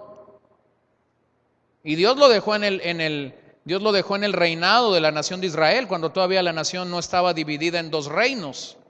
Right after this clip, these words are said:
Sin embargo, David tuvo que enfrentar las consecuencias de ese pecado, y tuvo que enfrentar estas consecuencias al interior de su propia familia. Escogió un modelo justo,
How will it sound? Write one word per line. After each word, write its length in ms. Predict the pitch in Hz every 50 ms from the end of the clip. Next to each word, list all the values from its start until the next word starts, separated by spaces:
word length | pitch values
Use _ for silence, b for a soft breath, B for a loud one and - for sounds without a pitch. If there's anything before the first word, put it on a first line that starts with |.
| _ _ _ _ _ _ _ _ _ _ _ _ _ _ _ _ _ _ _
Sin 180 | - - 180 175
embargo, 380 | 170 170 190 196 196 202 202
David 380 | 185 185 175 - 190 214 233 - -
tuvo 300 | 202 208 208 214 208 208
que 100 | - 208
enfrentar 880 | 196 190 180 - 190 180 170 - 190 180 175 180 190 202 190 - - - - - - _ _ _ _ _ _ _ _ _ _ _ -
las 220 | 151 160 151 -
consecuencias 1000 | - - 165 160 160 - - 180 170 - 170 156 156 156 151 - 185 180 165 139
de 60 | 143
ese 180 | 131 - 151 143
pecado, 560 | - 175 165 - 208 226 254 247 190 143 131
y 80 | 131 -
tuvo 200 | - 175 190 185
que 100 | 196 196
enfrentar 380 | 180 190 190 180 - 196 185
estas 280 | 190 180 - 202 180 190
consecuencias 800 | 202 185 170 - 170 - 180 180 185 185 175 220 233 226 - B B B B B
al 200 | - 175 175 175
interior 600 | 175 170 - 175 175 160 175 190 202 220 226 226 B B B -
de 140 | - 180 175
su 200 | - 190 170 -
propia 560 | - 185 190 202 202 196 196 208 202 196 190 - - -
familia. 680 | - 196 190 185 190 208 214 208 180 151 131 117 101 - - _ _ _ _ _ _ _ _ _ _ _ _ _ -
Escogió 580 | - 180 - - - 208 196 - - 233 262 262
un 200 | 262 262 262 247
modelo 640 | 247 240 254 247 240 - 233 233 233 233 233 233
justo, 880 | - - - 233 247 220 - - - 175 143 123 107 - - - - -